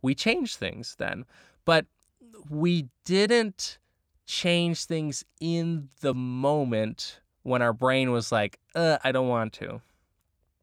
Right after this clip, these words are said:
There were several days when my brain, I mean, honestly, t-, I'll be honest, not several days, almost every day. I would say almost every day I'd wake up,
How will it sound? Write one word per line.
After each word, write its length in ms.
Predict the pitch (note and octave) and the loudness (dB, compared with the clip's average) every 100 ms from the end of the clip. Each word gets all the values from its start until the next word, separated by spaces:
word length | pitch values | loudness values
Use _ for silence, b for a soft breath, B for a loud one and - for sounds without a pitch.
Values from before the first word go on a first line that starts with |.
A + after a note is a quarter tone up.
| _ _ _ _ - | _ _ _ _ -2
There 120 | B2 | 0
were 120 | A#2+ | 0
several 420 | - C#3+ C#3 C#3+ | 2 2 4 2
days 460 | B2+ F3+ C3 G2+ - | 2 2 0 -4 -6
when 100 | A2+ | -2
my 120 | A2+ | -2
brain, 420 | G2+ A#2+ A#2+ A#2+ b b b b b _ | 0 0 0 -2 b b b b b _
I 120 | C3 | 0
mean, 160 | D3+ D3 | 0 0
honestly, 500 | C3+ D3 E3 D#3+ C3+ - C3+ A#2+ | 2 2 2 0 -4 -6 -16 -14
t-, 160 | - - _ | -18 -20 _
I'll 140 | A#2+ C#3+ | 0 4
be 100 | C#3 | 4
honest, 400 | A#2+ G#2+ - - | 4 2 -2 -4
not 180 | D3+ - | -4 -2
several 220 | C3+ A#2 | -2 0
days, 260 | G#2+ G#2+ - | -2 -4 -6
almost 340 | D#3 D#3+ D3+ | -4 -2 0
every 200 | C3+ A2 | -2 -2
day. 320 | G2+ - B2+ - _ _ _ _ _ _ _ _ _ _ _ | -4 -8 -10 -16 _ _ _ _ _ _ _ _ _ _ _
I 80 | D3+ | -2
would 80 | D#3+ | 2
say 120 | F3+ | 2
almost 300 | F3 F#3 - | 2 0 -2
every 420 | - G3 G3 F3+ A#2+ | 0 2 2 0 0
day 340 | G2+ F#2+ - _ _ _ _ | -2 -4 -10 _ _ _ _
I'd 160 | - A2 | -4 -2
wake 300 | G2+ G2+ - | -2 -4 0
up, 240 | C#3+ F#3 | 0 0